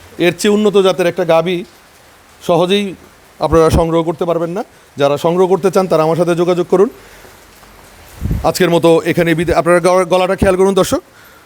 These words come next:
খুবই পাতলা একটা গলা, এবং ত্রিভুজটা আবারও খেয়াল করুন, খুবই সুন্দর একটা ত্রিভুজ আকৃতি পেয়েছে গাভীটা। একটা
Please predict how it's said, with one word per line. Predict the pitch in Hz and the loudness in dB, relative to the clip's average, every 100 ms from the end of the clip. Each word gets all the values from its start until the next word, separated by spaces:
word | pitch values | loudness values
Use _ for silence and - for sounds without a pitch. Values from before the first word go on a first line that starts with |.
| _ - | _ -4
খুবই | 208 214 202 | -2 -2 -2
পাতলা | 180 190 175 | -2 0 0
একটা | 170 185 | 0 0
গলা, | 180 170 208 - - - - - - _ - | 2 0 -2 -8 -10 -4 -4 -4 -6 _ -6
এবং | 143 151 147 | -2 -2 -2
ত্রিভুজটা | 185 170 185 196 165 | -2 0 0 2 2
আবারও | 175 185 | 0 -4
খেয়াল | 190 185 | -2 -4
করুন, | 175 190 269 - | -2 -6 -8 -10
খুবই | 170 165 156 | -8 -6 -4
সুন্দর | - 185 175 | -2 2 2
একটা | 170 175 | 2 0
ত্রিভুজ | 165 170 175 165 - - - - - 151 | 0 0 0 0 -4 -16 -20 -20 -10 -6
আকৃতি | 170 147 175 | -4 -2 0
পেয়েছে | 160 165 - 208 - | 2 0 2 -2 -2
গাভীটা। | 147 143 170 240 - - | -2 0 0 -2 -10 -10
একটা | 147 | -6